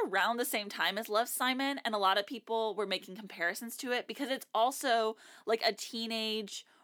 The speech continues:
rom-com about, like, a gay or, you know, like, a,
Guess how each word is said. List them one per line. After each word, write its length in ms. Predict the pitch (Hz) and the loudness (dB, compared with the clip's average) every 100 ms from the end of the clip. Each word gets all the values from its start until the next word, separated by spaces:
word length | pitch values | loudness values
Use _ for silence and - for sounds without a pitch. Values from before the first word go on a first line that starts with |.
| - | -4
rom-com 720 | 190 220 254 - 185 170 175 | 2 2 2 0 2 2 0
about, 260 | 156 170 | 2 2
like, 120 | 185 190 | 2 -2
a 100 | 185 | -4
gay 720 | - 190 180 185 185 185 - - - | -2 0 2 2 0 0 -6 -10 0
or, 240 | 240 - - | 2 2 -2
you 120 | 233 | 0
know, 100 | 214 | 2
like, 140 | 208 | 4
a, 160 | 202 | 2